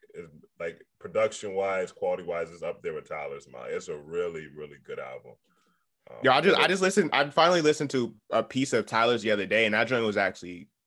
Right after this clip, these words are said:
Speaker 2: was actually,
Speaker 1: Woo! What?
Speaker 2: that joint was actually valid.
Speaker 1: Tyler
Speaker 2: Um,
Speaker 1: set the bar this summer.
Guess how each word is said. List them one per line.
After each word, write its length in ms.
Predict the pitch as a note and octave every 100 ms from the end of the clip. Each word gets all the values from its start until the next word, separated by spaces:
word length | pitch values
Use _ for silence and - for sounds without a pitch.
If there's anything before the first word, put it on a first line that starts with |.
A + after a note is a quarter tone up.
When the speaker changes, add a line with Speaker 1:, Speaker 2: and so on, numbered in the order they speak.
| _
Speaker 2:
was 140 | - -
actually, 140 | C5 C#5 C#5
Speaker 1:
Woo! 600 | B4+ B4 A#4 A4+ G#4+ G4 F4+ E4 E4+
What? 280 | - G#4+ A4+
Speaker 2:
that 140 | G#2
joint 140 | G#2 G2+
was 80 |
actually 300 | G2 F#2+ F2+ D#2+
valid. 300 | D#2+ - - - - _ _ _ _ _ _
Speaker 1:
Tyler 220 | - - E3
Speaker 2:
Um, 40 |
Speaker 1:
set 180 | - G#2+
the 60 | -
bar 240 | A#2+ B2
this 220 | A2+ G#2
summer. 420 | - E2+ D#2 A#1+